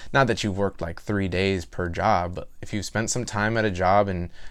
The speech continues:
moved on to another one 'cause you just wanted to experience more of life, most places will look to you for, I guess, more of an opportunity to get hired because you do have job experience. You have,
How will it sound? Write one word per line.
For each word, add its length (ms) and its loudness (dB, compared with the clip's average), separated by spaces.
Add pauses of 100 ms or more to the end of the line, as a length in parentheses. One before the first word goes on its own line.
moved 220 0
on 140 2
to 100 -4
another 220 2
one 120 0
'cause 120 -4
you 80 -2
just 200 -4
wanted 200 0
to 60 0
experience 580 0
more 200 0
of 100 -2
life, 400 0 (1400)
most 300 2
places 340 4
will 160 2
look 220 0
to 140 -2
you 140 2
for, 580 -4 (600)
I 60 -6
guess, 180 -2
more 120 2
of 60 2
an 80 0
opportunity 600 0
to 120 -4
get 160 2
hired 280 2
because 280 -2
you 80 0
do 180 -2
have 200 0
job 240 2
experience. 480 -2
You 80 -2
have, 260 2